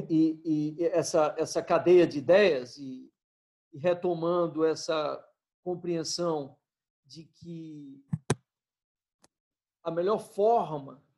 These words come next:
de nós transformarmos, a única forma, na verdade, de nós reduzirmos a violência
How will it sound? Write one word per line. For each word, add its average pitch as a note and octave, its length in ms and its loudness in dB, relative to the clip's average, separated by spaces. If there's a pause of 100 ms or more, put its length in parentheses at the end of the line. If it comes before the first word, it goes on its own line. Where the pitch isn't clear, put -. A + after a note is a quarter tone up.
(420)
de D#3+ 140 -14
nós E3+ 460 -2
transformarmos, E3 1500 -6 (1120)
a D3+ 100 -4
única A3+ 420 -2
forma, G3 640 0
na D3+ 140 -2
verdade, D#3 840 -2
de D3+ 120 -20
nós D#3+ 260 -6
reduzirmos D3 1120 -10
a D#3 100 -4
violência D#3 880 -6